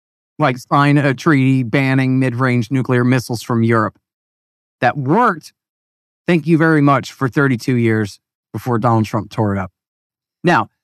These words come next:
Biden comes in and Biden's just the worst. Man, he starts pouring more weapons into Ukraine.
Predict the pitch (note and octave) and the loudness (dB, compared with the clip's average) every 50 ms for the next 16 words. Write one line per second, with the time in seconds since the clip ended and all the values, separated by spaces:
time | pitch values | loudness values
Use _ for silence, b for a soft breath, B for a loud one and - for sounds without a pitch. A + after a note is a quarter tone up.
0 | _ _ _ _ - - F#3 G#3+ A#3+ A#3 G#3 - G#3+ G#3+ G3 E3 G3 G#3+ G#3 G3+ | _ _ _ _ 0 0 2 2 2 2 0 0 0 0 0 0 0 0 0 0
1 | F#3 - D3 C#3 B2+ - E3+ E3+ E3+ E3+ E3+ D#3 - - - E3 D3 - - D3 | -2 -2 -4 -4 -2 0 2 2 4 4 4 2 0 0 -2 -2 -2 -2 -2 -4
2 | C3 B2+ B2+ A#2 A2+ - - C#3+ C3+ C3 C3+ B2 - A#2+ A2 G#2+ - _ - - | -2 -2 -2 -2 -4 -4 -4 -2 0 0 0 -2 -2 -4 -6 -6 -8 _ -4 -2
3 | D3+ C#3 B2+ A#2 A#2 C3 D#3+ F#3 F#3 F3+ F3+ E3+ D#3+ - E3+ D#3 - E3+ D#3+ D#3+ | 0 0 0 0 0 0 0 0 0 0 0 0 0 0 0 0 2 2 2 4
4 | D#3 D#3 D3 - - D#3+ C#3+ C#3+ C#3+ C#3 | 4 4 2 0 0 0 2 2 0 -2